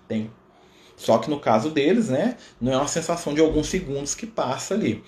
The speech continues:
Às vezes é uma sensação que vai até a decomposição do corpo. A pessoa fica daquele jeito, ou seja, paralisada ali, vendo tudo acontecendo, sem poder se mexer,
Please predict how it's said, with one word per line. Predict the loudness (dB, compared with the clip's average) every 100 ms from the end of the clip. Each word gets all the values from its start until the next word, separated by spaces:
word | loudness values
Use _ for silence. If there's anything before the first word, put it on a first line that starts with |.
| -18 -4
Às | -2
vezes | 0 0
é |
uma | 0
sensação | -4 -6 -6
que | -4
vai | -2
até | 0 0
a |
decomposição | 0 0 -2 0 -2 -2 -4
do | -4
corpo. | -2 -2 -2
A |
pessoa | -4 -4 -4
fica | -4 -4
daquele | -2 -2 -4
jeito, | -2 -2 -2
ou | -6
seja, | -2 -2 -4 -14 0
paralisada | 4 6 4 2 2 4 6
ali, | 6 4
vendo | 0 -2
tudo | 0 0
acontecendo, | 2 0 -2 -2 0 0 0
sem | -4 -6
poder | -4 -2 -2
se | -2
mexer, | -4 -4 -2 0 0